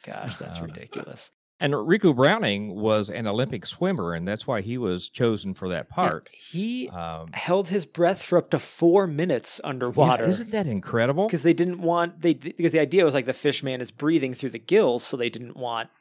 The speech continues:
Speaker 1: air bubbles floating out and coming out. So, you know, they had him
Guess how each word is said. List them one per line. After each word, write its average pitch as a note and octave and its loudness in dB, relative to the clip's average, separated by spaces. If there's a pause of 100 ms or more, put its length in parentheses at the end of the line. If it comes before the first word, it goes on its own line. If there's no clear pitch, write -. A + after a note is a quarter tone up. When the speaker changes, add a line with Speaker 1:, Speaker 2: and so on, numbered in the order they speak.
(260)
Speaker 1:
air D#3 2
bubbles A#2 -4 (180)
floating C3 -6
out A#2 -10
and B2 -16
coming A#2 -10
out. A2 -10
So, A2+ -8 (120)
you B2+ -12
know, A2+ -12
they A2+ -10
had A#2+ -4
him A#2+ -12